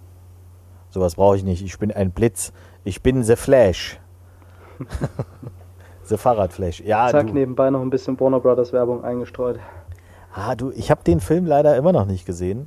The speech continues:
Speaker 1: Ähm, ich freu mich aber riesig drauf. Guckt euch den ersten Trailer an. Es ist einfach so geil, wenn Michael Keaton da als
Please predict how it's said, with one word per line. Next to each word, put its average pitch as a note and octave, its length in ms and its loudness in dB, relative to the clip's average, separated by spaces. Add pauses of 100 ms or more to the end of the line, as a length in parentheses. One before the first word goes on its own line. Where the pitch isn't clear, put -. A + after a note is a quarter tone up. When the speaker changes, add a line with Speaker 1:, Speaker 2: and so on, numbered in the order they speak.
Speaker 1:
Ähm, F#2 280 -4
ich G2+ 140 -14
freu G#2 280 0
mich C3+ 280 -6 (360)
aber F#2+ 220 2
riesig D3 360 -6
drauf. B2 480 0 (320)
Guckt - 420 -6
euch C3 300 0
den A2+ 220 -2
ersten B2 380 -4
Trailer A#2+ 440 0
an. A2 240 -4 (560)
Es - 220 -10
ist - 180 -8
einfach G#2 260 -8
so G2+ 200 -4
geil, G#2 240 4
wenn G2+ 180 -2
Michael G#2 300 -2
Keaton G#2+ 420 -8
da G2 280 0
als - 360 -8